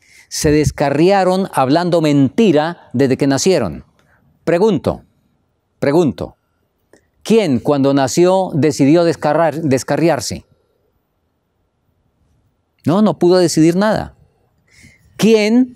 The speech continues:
habló mentira desde que nació? ¿Han visto un niño que, que, que habla tan pronto nace? Yo no he visto el primero. Entonces,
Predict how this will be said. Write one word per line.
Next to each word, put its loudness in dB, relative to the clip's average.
habló 2
mentira 2
desde 0
que -2
nació? -2
¿Han 0
visto 0
un 0
niño 2
que, -4
que, -12
que -2
habla 0
tan -6
pronto -2
nace? -6
Yo -2
no -2
he -2
visto -4
el -2
primero. -2
Entonces, -2